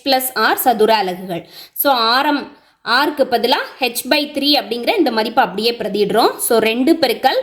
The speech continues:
பை பெருக்கல் ஆரத்துக்கு பதிலா H by த்ரீன்னு பிரதியிடுறோம். பெருக்கல் H பிளஸ் இந்த ஆரத்திற்கு மதிப்பு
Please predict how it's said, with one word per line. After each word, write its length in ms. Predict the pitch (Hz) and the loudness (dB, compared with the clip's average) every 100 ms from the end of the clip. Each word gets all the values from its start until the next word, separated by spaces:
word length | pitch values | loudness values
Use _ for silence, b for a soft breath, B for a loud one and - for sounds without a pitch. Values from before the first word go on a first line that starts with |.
| - | 0
பை 220 | 240 277 | 0 0
பெருக்கல் 500 | - 220 208 269 240 | 0 -2 2 0 0
ஆரத்துக்கு 480 | 214 220 208 - - 190 | -2 0 0 -4 -6 -4
பதிலா 280 | 214 226 381 - - | 0 0 0 -2 -6
H 260 | 214 - 220 | -6 -4 -2
by 120 | 240 233 | -2 -2
த்ரீன்னு 320 | 220 233 247 - | -8 -4 -4 -2
பிரதியிடுறோம். 500 | 196 220 196 233 440 - B B B B 254 | -2 0 0 2 0 -4 B B B B 0
பெருக்கல் 420 | 240 240 294 494 - - | 0 2 0 -2 -6 -6
H 220 | 269 294 - - | -4 -4 -8 -6
பிளஸ் 320 | 262 320 - - - b b - | -2 0 -2 -6 -10 b b -4
இந்த 180 | 247 | 0
ஆரத்திற்கு 500 | 233 240 269 269 - | 2 2 -2 -4 -4
மதிப்பு 440 | 220 220 220 415 | -2 -4 0 2